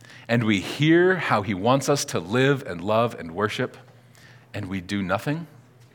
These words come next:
and we don't allow it to change us and move from our ears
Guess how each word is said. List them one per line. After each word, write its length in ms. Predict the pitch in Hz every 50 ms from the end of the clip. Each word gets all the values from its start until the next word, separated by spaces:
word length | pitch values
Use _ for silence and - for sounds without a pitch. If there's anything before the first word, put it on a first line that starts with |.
| - - _ _ - - - _ _ - - _ - - - - _ -
and 140 | 110 110 107
we 160 | 110 113 113
don't 420 | 104 - - 127 123 131 147 139 -
allow 320 | 120 113 110 110 117 120 127
it 120 | 123 123 -
to 100 | 107 -
change 500 | - - - 127 120 131 143 139 123 139
us 320 | 143 147 147 - - - - - - -
and 240 | - 107 107 104
move 460 | 107 110 117 123 131 143 151 143 - - - - - -
from 180 | - 120 104 110
our 260 | 107 104 104 107 - -
ears 600 | 113 113 123 131 135 143 156 165 160 147 -